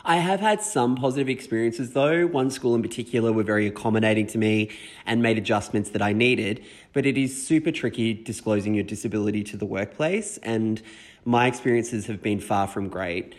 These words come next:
Um, it's a whole set of challenges that you have to navigate, and it can be walking on a tightrope, honestly.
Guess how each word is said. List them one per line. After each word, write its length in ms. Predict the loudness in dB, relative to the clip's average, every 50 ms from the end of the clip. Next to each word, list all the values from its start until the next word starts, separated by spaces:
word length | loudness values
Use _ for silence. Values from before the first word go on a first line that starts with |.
| -20 -20 -20 -20 -20 _ _ _ -14
Um, 360 | -10 -8 -6 -4 -4 -6 -6 -8 -6
it's 180 | -6 -4 -2
a 60 | -2
whole 220 | -2 2 2 2 2
set 180 | 2 2 2
of 80 | 2 2
challenges 520 | 0 -2 0 0 0 0 0 -2 -4 -2
that 100 | -2 -2
you 120 | -2 -2 -4
have 120 | -4 -4 -4
to 80 | -2
navigate, 560 | -2 0 0 0 -2 -2 0 -2 -2 -2 -4 -4
and 120 | -4 -4
it 80 | -4 -4
can 160 | -4 -6 -4
be 100 | -4 -4
walking 380 | -2 -2 -2 -2 -2 -2 -4 -4
on 140 | -2 -4 -4 -4
a 40 |
tightrope, 640 | -6 -4 -6 -6 -6 -4 -6 -6 -6 -6 -6 -8 -8 -8
honestly. 580 | -10 -8 -8 -8 -10 -8 -8 -8 -8 -8 -10 -10